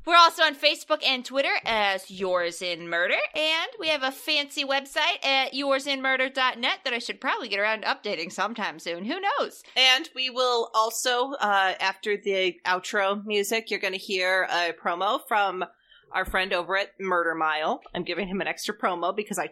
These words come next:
Speaker 2: totally forgot to put his promo on last week. It's been a long week, friends.
Speaker 1: Yeah, sorry, guys. I'm working a lot. Rachel just finished her degree. We're having family medical issues, so.
Speaker 2: Yeah, Rachel wrote this episode, which is why there's, you know, not th-, three hundred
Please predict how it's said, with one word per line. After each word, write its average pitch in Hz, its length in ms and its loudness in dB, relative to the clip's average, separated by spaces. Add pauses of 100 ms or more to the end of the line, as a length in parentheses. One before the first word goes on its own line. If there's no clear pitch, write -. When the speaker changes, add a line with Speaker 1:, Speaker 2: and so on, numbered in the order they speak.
Speaker 2:
totally 175 400 -2
forgot 175 320 0
to 208 100 -10
put 185 140 -2
his 190 80 -2
promo 180 380 0
on 208 120 0
last 175 300 -2
week. 196 200 -2
It's - 120 -6
been 202 140 0
a 175 40 0
long 170 260 2
week, 165 280 -2
friends. - 260 2
Speaker 1:
Yeah, 320 80 0
sorry, 381 300 4
guys. 311 340 2
I'm 330 160 2
working 311 300 2
a 294 80 2
lot. 269 320 4
Rachel 277 320 0
just 254 440 -4
finished 247 420 -4
her 277 100 -2
degree. 240 640 0
We're 247 160 -10
having 233 420 -4
family 226 560 -4
medical 226 380 -4
issues, 202 500 -4
so. 320 320 2
Speaker 2:
Yeah, 220 240 2
Rachel 254 300 2
wrote 240 220 2
this 220 120 -4
episode, 226 500 0
which 196 200 -2
is 185 160 -2
why 175 540 2 (100)
there's, 175 340 0
you 185 80 2
know, 156 320 2 (260)
not 180 520 2 (340)
th-, 202 140 -4 (120)
three 208 200 4
hundred 202 340 0